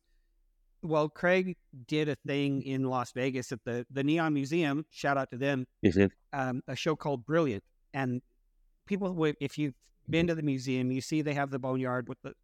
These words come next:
Speaker 1: most of the signs
Speaker 2: Mm-hmm.
Speaker 1: lit up and people walk around. Well, there's another yard adjacent to it with a bunch of signs,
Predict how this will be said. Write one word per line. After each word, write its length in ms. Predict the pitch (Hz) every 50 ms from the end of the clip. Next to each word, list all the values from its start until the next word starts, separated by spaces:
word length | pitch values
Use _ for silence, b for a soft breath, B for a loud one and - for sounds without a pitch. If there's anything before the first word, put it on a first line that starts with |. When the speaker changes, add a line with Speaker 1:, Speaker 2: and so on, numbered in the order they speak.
| _ _ _ _ _
Speaker 1:
most 220 | - 139 151 - -
of 60 | 156
the 60 | 151
signs 340 | - - 147 135 131 139 -
Speaker 2:
Mm-hmm. 160 | 95 101 98
Speaker 1:
lit 100 | 92 92
up 240 | - 127 131 - -
and 120 | 117 117
people 320 | - - 123 - 131 120 117
walk 220 | 120 127 123 -
around. 220 | 139 135 135 131 - _ _ _ _ _ _ _ _ -
Well, 120 | 139 143
there's 220 | 135 156 170 151
another 420 | 170 135 131 131 143 151 160 175 160
yard 560 | 143 123 131 131 127 127 131 131 131 123 - - _ -
adjacent 560 | 117 113 - - 135 156 - - 147 117 -
to 160 | - 127 107
it 120 | 107 117 - _ _ _ _ _ _ _ _ _ _ _ _ _ _ _ _ _ -
with 240 | 120 123 117 - - _
a 100 | - 120
bunch 220 | 120 127 131 127 -
of 80 | 123
signs, 420 | - - 117 117 117 117 113 -